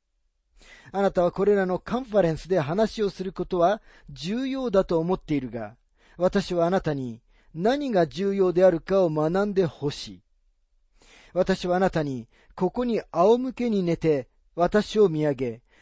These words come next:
あなたと私との関係が何よりも一番大切だということに気づいてほしい。あなたに教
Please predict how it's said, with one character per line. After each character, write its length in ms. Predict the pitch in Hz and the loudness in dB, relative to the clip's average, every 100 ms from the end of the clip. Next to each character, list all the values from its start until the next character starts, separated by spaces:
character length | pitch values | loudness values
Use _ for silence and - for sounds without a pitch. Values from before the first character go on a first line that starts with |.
| - | -10
あ 120 | 170 | -2
な 140 | 220 226 | 0 2
た 120 | 220 | 0
と 180 | 202 170 | 2 2
私 340 | 160 233 226 | 4 2 -2
と 140 | - 220 | -4 -4
の 120 | 180 | -2
関 240 | 165 170 | -4 -6
係 220 | - 170 | -2 0
が 240 | 160 175 202 _ _ | 4 4 2 _ _
何 360 | 160 196 285 294 | -6 -2 -2 -2
よ 140 | 226 | -2
り 100 | 180 | 0
も 180 | 202 185 | 2 0
一 280 | 165 - 220 | 0 -4 -6
番 260 | 262 247 202 | -4 -4 -4
大 280 | 190 208 | -2 -2
切 340 | - 214 - 160 | 0 -4 -4 -6
だ 200 | 139 113 _ _ | -6 -6 _ _
と 120 | - 226 | 0 0
い 80 | |
う 80 | 202 | 0
こ 140 | 190 185 | -4 -4
と 120 | 226 | -4
に 120 | 208 | -6
気 220 | - 165 | -4 -6
づ 160 | 151 226 | -4 -6
い 60 | |
て 120 | - 185 | 0 -2
ほ 160 | 127 | -2
し 160 | - 117 | -12 -16
い。 80 | 98 _ _ _ _ _ _ _ _ _ _ _ _ _ - - - | -18 _ _ _ _ _ _ _ _ _ _ _ _ _ -20 -16 -4
あ 80 | |
な 100 | 202 | -2
た 140 | 190 180 | 0 -2
に 80 | |
教 100 | 175 | 0